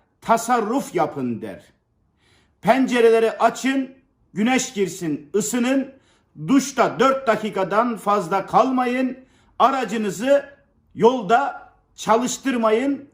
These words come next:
istop edin. Enerji Bakanı Fatih Dönmez, millet yakıtın pahalılığından arabasını evden çıkaramıyor. Öyle bir hale geldi ki dolmuşa verecek parası kalmadı, işe yaya gidiyor,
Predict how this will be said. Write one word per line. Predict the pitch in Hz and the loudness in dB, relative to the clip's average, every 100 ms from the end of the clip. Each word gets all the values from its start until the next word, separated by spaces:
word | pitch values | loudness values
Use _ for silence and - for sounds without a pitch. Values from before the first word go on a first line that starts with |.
| - | -10
istop | 208 - 247 220 | -10 -2 0 2
edin. | 170 131 95 - _ _ _ _ _ _ - | 0 -2 -8 -16 _ _ _ _ _ _ -2
Enerji | 196 247 240 277 | 0 0 0 2
Bakanı | 277 269 269 262 | 2 2 2 2
Fatih | 254 254 247 247 - | 4 4 2 -6 0
Dönmez, | 233 220 196 151 - _ _ _ - | 0 0 -2 -4 -8 _ _ _ -8
millet | 143 233 240 269 285 - - _ _ | -2 0 2 2 2 -2 -16 _ _
yakıtın | 135 214 226 277 294 269 220 | 0 0 2 -4 0 0 2
pahalılığından | 214 247 262 269 262 269 254 285 330 254 147 - _ _ - | 4 4 4 0 -2 0 2 4 2 0 -8 -16 _ _ 0
arabasını | 208 254 262 254 254 233 | 2 2 0 -2 -2 -4
evden | 208 220 190 240 254 | 0 0 0 0 0
çıkaramıyor. | - 247 233 220 202 185 151 - - _ _ _ _ _ _ - | -4 -2 2 2 2 -2 -2 -6 -18 _ _ _ _ _ _ -2
Öyle | 202 247 277 | 2 4 2
bir | 277 | 2
hale | 247 269 254 | 2 2 -2
geldi | 254 262 254 - | -2 -2 -4 -2
ki | 311 196 | -2 2
dolmuşa | 208 247 254 262 294 277 | 2 4 2 -2 0 0
verecek | 247 254 202 254 - | 0 -2 -4 -6 -2
parası | 220 262 254 269 | 0 0 -2 -4
kalmadı, | 254 247 233 220 175 185 - | 0 0 2 -2 -2 -6 -8
işe | 233 262 233 | -6 0 2
yaya | 180 220 262 | 4 4 2
gidiyor, | 233 226 233 233 202 - | 0 -2 2 4 2 -2